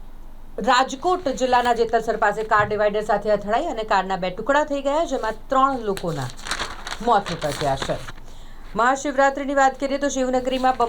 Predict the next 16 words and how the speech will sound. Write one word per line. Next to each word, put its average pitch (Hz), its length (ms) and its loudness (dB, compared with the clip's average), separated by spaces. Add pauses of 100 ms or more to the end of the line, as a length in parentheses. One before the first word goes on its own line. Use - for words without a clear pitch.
બમ 247 200 0
બોલે 240 260 4
જય 226 180 2
ભોલેનો 226 380 -2
નાદ 226 320 0
ગુંજ્યો. 262 440 -6
વિન્ટેજ 214 460 -2
વિમાનનું 208 400 0
સમારકામ 208 500 2
થયા 226 220 0
બાદ 240 260 0
રવિવારે 208 540 0 (260)
વિન્ટેજ 220 400 2
વિમાને 160 500 0 (360)
ઉડાન 170 240 4
ભરી. - 460 -8